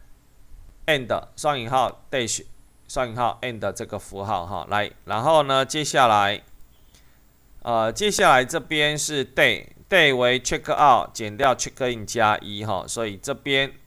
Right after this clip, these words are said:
点一下之后按F三，好，check out 减掉F三，check in 加一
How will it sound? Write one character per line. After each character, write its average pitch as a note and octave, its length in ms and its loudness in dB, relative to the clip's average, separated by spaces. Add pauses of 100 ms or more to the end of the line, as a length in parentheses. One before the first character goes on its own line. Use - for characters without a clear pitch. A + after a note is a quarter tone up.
点 G2 180 -8
一 G#2 80 -12
下 A#2+ 220 2
之 A#2 140 -2
后 A#2+ 60 6
按 A2 260 4 (100)
F A2+ 280 0
三， A#2 340 2 (1160)
好， G2 240 0
check - 300 -6
out B2+ 360 4 (920)
减 G2+ 300 -10
掉 C3 400 0 (380)
F A#2+ 240 -6
三 A#2 420 0 (220)
，check - 240 -8
in B2+ 320 -4 (680)
加 A#2 400 2 (300)
一 B2+ 260 -8